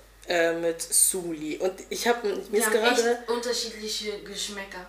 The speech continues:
Speaker 1: Ä-, ja, ha-, haben wir?
Speaker 2: Ja.
Speaker 1: Weil mir ist auch gerade aufgefallen, ich mag, ähm, ja, ich mag, äh, wie heißt der, O J Kimo halt ohne Featuring.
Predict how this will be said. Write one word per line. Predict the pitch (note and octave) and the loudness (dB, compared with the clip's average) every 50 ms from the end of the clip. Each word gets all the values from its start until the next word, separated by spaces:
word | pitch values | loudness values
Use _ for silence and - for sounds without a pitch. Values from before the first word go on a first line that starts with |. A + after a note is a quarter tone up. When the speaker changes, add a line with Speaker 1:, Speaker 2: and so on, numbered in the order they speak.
| - | -4
Speaker 1:
Ä-, | - F3+ - - - - G3+ G3+ | -2 -2 -2 -2 0 2 4 6
ja, | G#3 G3+ G3+ G#3 G#3+ G#3 - - | 6 6 6 4 0 -2 0 0
ha-, | G#3+ G#3+ G#3+ | 0 2 4
haben | A#3 D#4+ F4+ C4 | 4 4 4 6
wir? | A3 G#3 C4+ F#4+ - A3 | 4 4 4 2 0 -4
Speaker 2:
Ja. | A3+ A3+ A3 G#3 G3+ G#3 - - - - - - - | -4 -4 -4 -4 -6 -8 -10 -14 -14 -14 -16 -4 4
Speaker 1:
Weil | - A3 - - G3+ A3 | 6 6 6 6 4 6
mir | A3 A#3 C#4 | 6 6 6
ist | B3+ - | 6 4
auch | - G#3 - | 2 0 -2
gerade | - G3 G3+ G3+ - - | 0 2 2 2 2 2
aufgefallen, | A#3+ B3 - G#3 - - F#3+ F#3 G3 G3 F#3+ - | 0 -2 -2 -6 -4 -2 -2 0 0 -2 -2 -2
ich | G3+ F3+ - - - - - | -4 -4 -4 -4 -6 -4 -4
mag, | F#3+ F#3 F#3 F#3+ G3 G3+ G#3+ A3+ A#3+ B3+ B3+ B3+ - - - - - - - - - - - - - - - - - - - - - - - - - - - - - - - - - - - - - - - - - - - - - | -4 -2 0 2 4 4 4 4 4 4 2 -2 -6 -12 -16 -18 -20 -20 -20 -20 -20 -20 -20 -20 -20 -20 -20 -20 -20 -20 -20 -20 -20 -20 -20 -20 -20 -20 -20 -20 -20 -20 -20 -20 -20 -20 -20 -20 -20 -20 -20 -20 -20 -20 -8 2 4
ähm, | G#3 G#3 G3+ G3 G3 G3 F#3+ F#3+ F#3+ F#3+ F#3 - | 6 6 8 8 6 6 4 4 2 0 -4 -2
ja, | - A3 A#3 A#3 G3+ - - - | 2 4 4 4 4 2 0 -4
ich | F#3+ F3+ - - G3+ F#3 | -4 -6 -4 -4 -4 0
mag, | F#3+ G3 G3+ G3+ G3+ G3+ | 2 2 2 2 2 0
äh, | - F#3 F3+ | 0 0 0
wie | F#3 F3+ | 0 0
heißt | F#3 G3 F#3+ - - | 0 0 0 2 4
der, | E3 E3 D#3 - - | 4 4 4 2 0
O | F#3+ | 0
J | F#3 G3 G3+ G3 | 0 0 -2 -2
Kimo | - - G#3+ A3 A3 G#3 | -2 -2 0 2 2 2
halt | G3 F3+ - | 2 0 0
ohne | - E3+ E3+ F3+ | 0 -2 -2 -2
Featuring. | E3+ - C4+ B3+ B3+ - - D#3+ D3 D#3 D#3 | -4 -4 -4 -4 -2 -2 -2 -2 -2 -2 -4